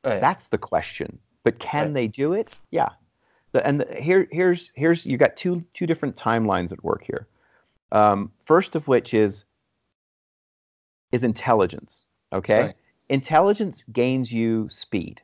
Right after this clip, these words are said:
Speaker 2: As far, not speed on the track, but speed in learning things.
Speaker 1: Right.
Speaker 2: All right.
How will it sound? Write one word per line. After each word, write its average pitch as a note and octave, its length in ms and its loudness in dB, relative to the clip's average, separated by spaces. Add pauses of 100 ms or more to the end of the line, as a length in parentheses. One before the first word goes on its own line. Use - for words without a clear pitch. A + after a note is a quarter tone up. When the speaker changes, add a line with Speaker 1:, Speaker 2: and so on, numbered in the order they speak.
(640)
Speaker 2:
As A2+ 200 0
far, C3+ 280 8
not C#3+ 240 2
speed B2 320 -2
on G2+ 100 0
the F#2 60 -4
track, D#3 480 0
but - 80 -20
speed B2+ 500 -6
in G#2+ 400 -4
learning G#2+ 460 2
things. - 380 -14 (180)
Speaker 1:
Right. G#2 260 -6 (800)
Speaker 2:
All G#2 100 2
right. C3 240 4